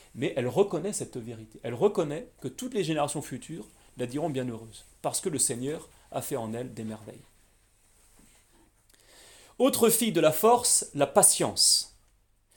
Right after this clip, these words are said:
Il faut une grande force pour être patient, pour supporter les ennuis, supporter les, les, les souffrances, les malheurs, les échecs, non pas avec une apathique indifférence,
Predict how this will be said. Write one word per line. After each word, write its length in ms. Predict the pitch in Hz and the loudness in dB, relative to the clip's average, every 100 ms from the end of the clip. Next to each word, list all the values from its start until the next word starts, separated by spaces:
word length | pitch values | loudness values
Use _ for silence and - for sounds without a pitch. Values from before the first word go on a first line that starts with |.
| _ - | _ -14
Il 120 | 135 | -10
faut 240 | - 208 | -2 -2
une 180 | 202 151 | 0 -4
grande 340 | 131 175 254 220 | 2 6 6 4
force 580 | - 220 226 - - 220 - _ - | 2 2 4 6 6 4 -8 _ -6
pour 180 | 156 | -2
être 220 | 165 - 131 | -2 -2 -6
patient, 460 | - 139 - - - _ _ _ _ _ _ _ _ _ _ _ _ _ _ | -2 2 0 -2 -16 _ _ _ _ _ _ _ _ _ _ _ _ _ _
pour 160 | 147 - | 0 4
supporter 560 | - 175 196 - 202 | 4 6 4 6 8
les 200 | 170 131 | 8 8
ennuis, 420 | 160 185 208 240 240 | 6 4 0 -2 -2
supporter 500 | - 156 165 - 160 | -4 0 0 0 0
les, 240 | 147 135 | 0 0
les, 560 | 135 127 123 120 123 - - | -2 -4 -6 -8 -12 -16 -12
les 260 | 120 110 | -10 -6
souffrances, 720 | 107 - 196 - 208 220 240 - | 2 4 4 2 2 4 2 2
les 80 | 131 | 4
malheurs, 420 | 160 180 226 202 | 8 8 8 6
les 220 | 139 127 | 6 6
échecs, 520 | 160 - 214 - - - _ - - - - - | 4 4 0 -2 -14 -18 _ -20 -20 -20 -20 -6
non 240 | 151 220 277 | 2 4 4
pas 460 | - 254 208 - - | 6 8 8 6 2
avec 320 | 151 190 185 | 4 4 4
une 120 | 170 | 6
apathique 540 | 208 214 196 208 196 - | 8 8 6 0 0 2
indifférence, 920 | 165 165 - 156 220 269 - - - | 2 2 4 6 6 6 4 4 0